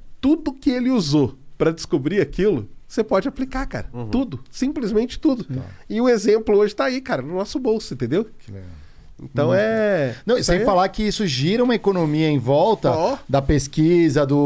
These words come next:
Speaker 3: observatório ou do lançamento, né? Tudo que é.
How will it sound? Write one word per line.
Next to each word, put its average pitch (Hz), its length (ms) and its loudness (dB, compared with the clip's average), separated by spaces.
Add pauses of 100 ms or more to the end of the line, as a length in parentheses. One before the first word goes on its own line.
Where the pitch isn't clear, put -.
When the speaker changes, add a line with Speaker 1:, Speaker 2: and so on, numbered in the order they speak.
(120)
Speaker 3:
observatório 151 1040 4
ou 165 120 4
do 156 80 4
lançamento, 160 960 2
né? 160 140 2
Tudo 180 260 -2
que 226 240 -4
é. 208 320 4